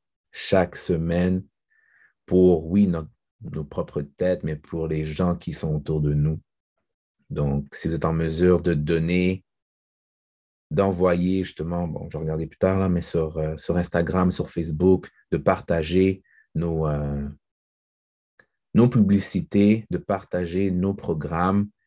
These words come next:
car il y a des gens qui sont autour de nous qui, qui en ont besoin. Merci, Frère Michel,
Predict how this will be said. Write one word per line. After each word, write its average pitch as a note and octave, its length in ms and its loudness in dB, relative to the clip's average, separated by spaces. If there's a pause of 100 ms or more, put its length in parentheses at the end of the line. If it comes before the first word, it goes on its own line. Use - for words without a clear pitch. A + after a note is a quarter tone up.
(100)
car F2 240 -2
il E2+ 100 -4
y E2+ 60 0
a E2+ 60 4
des E2 140 0
gens F2 220 0
qui - 120 -12
sont E2 100 -2
autour D#2 160 -4
de D#2 80 -2
nous D#2 200 -2
qui, D#2 400 -6 (220)
qui F2 200 0
en E2 120 0
ont D#2+ 100 0
besoin. C#2+ 440 -2 (1040)
Merci, D2 280 -4
Frère D2+ 220 -4
Michel, D#2 560 -2